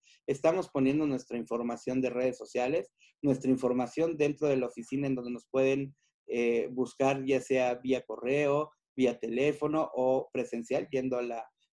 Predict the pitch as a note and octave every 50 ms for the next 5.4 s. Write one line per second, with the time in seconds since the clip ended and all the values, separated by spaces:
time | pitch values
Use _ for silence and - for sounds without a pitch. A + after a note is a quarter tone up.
0 | _ - B2+ B2 B2 B2 B2 A#2+ - C3 C3 - D#3 D#3+ F3 G3 A#3 - - _
1 | _ _ - D#3+ D#3+ D#3+ E3+ F3+ F#3 F#3+ G3 - - F3+ F3+ F#3 F#3 E3 - -
2 | F#3+ F#3+ F#3+ F3+ E3+ D#3 D#3 D#3 D#3 - - - D3+ D3 - - D3+ C#3 C3 C3+
3 | C#3 C#3 C#3 C#3+ D3 E3+ - - - _ _ _ _ _ - - C3 B2+ C3 C3
4 | C3+ C3 C3+ C#3+ D#3 D#3 D3+ C#3+ C3+ C3 B2+ B2+ B2+ A2+ - - - B2+ B2+ C3
5 | C3 C#3 C3 C#3 C#3+ D3 -